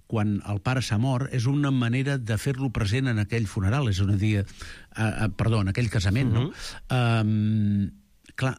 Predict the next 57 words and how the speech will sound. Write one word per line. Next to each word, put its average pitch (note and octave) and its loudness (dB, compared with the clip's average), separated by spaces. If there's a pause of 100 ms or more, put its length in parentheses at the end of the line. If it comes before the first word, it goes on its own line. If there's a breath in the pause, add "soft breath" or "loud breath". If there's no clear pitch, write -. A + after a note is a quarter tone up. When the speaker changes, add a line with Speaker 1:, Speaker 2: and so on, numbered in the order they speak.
Speaker 1:
el A2 0
ram B2+ 0
és - -4
tan C3+ 0
important A#2+ -2
en A#2 0
un A#2+ 2
casament, G#2+ 0
no?, A#2 -2 (440 loud breath)
que C3 -2
dius, G2+ -4
doncs, A2 -2
amb A2 2
un D#3 2
somriure D3 -2
i, B2+ 0
amb, A2 2
i A#2 0
acompanyat A#2 0
de D3 -2
la C#3 -2
persona B2+ 0
que, A2 -2
que A#2 -2
ara A2 2
em G#2+ 2
caso, A2+ 0
vaig B2+ 0
a - 0
posar C3+ 2
aquest C3+ -4 (100)
ram C3+ 0
allà, B2 4
no? A#2 2 (420 loud breath)
Perquè D#2 -2
hi E2 -2
ha E2+ 0
una G#2 2
alternativa, C3 0
que - -8
és G2 -4
tirar-lo A2+ -2
enrere G#2 -2
en B2+ 2
el C3+ 2
Speaker 2:
Mhm. G3+ -4
Speaker 1:
casament B2+ -2
i D3+ -4
que A2 -4
l'agafi G2+ -2
la A#2+ 2
persona A#2+ 0
que B2 -2
no G2+ 2
sé F2+ 0
què, E2 0
no? A2 0